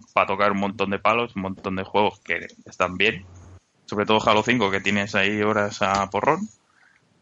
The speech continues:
Pero claro, el jugador, pues eso que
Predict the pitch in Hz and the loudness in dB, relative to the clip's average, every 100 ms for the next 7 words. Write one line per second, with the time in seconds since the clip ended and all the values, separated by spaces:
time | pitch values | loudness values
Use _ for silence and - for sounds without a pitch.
0 | _ _ _ - 120 117 117 107 110 107 | _ _ _ 0 2 4 4 2 0 -4
1 | 104 110 104 101 104 110 107 113 117 110 | -8 -4 -2 -2 -4 -4 -6 -4 -2 0
2 | 110 110 107 | 2 4 4